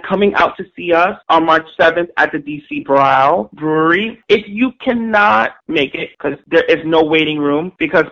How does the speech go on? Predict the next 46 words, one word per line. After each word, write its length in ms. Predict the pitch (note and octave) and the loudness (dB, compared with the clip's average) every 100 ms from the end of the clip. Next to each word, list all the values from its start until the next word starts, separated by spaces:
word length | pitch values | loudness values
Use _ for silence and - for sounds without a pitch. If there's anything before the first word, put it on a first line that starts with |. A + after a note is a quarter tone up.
| - | -2
part 240 | F3 E3 | 0 2
of 100 | E3+ | 0
the 80 | D#3 | -4
ticket 240 | F3+ - - | -8 -8 -8
and 140 | C#3+ | -4
part 160 | E3 D#3 | 0 0
of 80 | |
the 80 | D3 D#3 | -2 -8
seating 240 | D#3 D3 | -8 -4
will 180 | D3 D3 | -2 -2
be 280 | C#3+ C#3+ - | -2 -2 -4
towards 380 | F3 D3 C#3+ C#3 - | -4 2 2 2 -4
kids 320 | - D#3 D3 - | 0 0 0 -6
and 200 | C#3 C#3 - | -6 -4 -2
L 160 | D3 | -2
G 80 | D3 | -4
B 180 | C#3+ C#3 | -10 -10
T 340 | D3 C3+ - - | -12 -10 -10 -8
organizations, 920 | - C#3 C#3+ C#3 C#3 D3 D#3+ D#3 D#3 D3+ | -4 -2 -2 -4 -4 -4 -4 -6 -8 -10
youth 220 | - D#3 - | -4 -4 -4
groups, 360 | D#3 D3+ D3 - - | -4 -2 -2 -6 -8
homeless 340 | D#3+ D#3 D3 | -4 -2 -4
shelters. 560 | - C#3 - C#3+ C#3+ C#3+ | -6 -8 -4 -4 -2 -2
We 100 | D#3 | -2
wanted 220 | D3+ D3+ | 0 -2
to 60 | D3 | 0
give 160 | C#3+ C#3+ | 0 0
them 120 | C#3+ | -2
an 80 | C#3 | -4
experience 400 | - C#3 C3+ C3+ | -6 -6 -6 -8
that 120 | G2 | -8
they 100 | - | -8
won't 200 | B2 - | -10 -12
forget. 340 | - A#2 - - - | -16 -14 -14 -14 0
But 320 | A#3 A#3+ - - _ _ | 4 4 2 -6 _ _
if 100 | D#3+ | -14
you 200 | D3 G3 | -6 -2
have 240 | G3 G#3+ G#3+ | 0 0 0
internet 340 | G#3 C4 B3+ | 0 2 0
connection, 500 | B3 G3+ G3 G3+ G#3+ - _ | -2 -4 -4 -8 -10 -10 _
you 220 | - E3+ F#3+ - | -8 -6 -6 -4
can 260 | F#3+ F3+ - | -4 -4 -4
watch 340 | D#3 D#3+ E3 - | 0 2 2 2
us 140 | E3+ E3 _ | 0 0 _
when 240 | E3 E3+ | -4 -2
we 160 | D#3+ E3 | -2 -4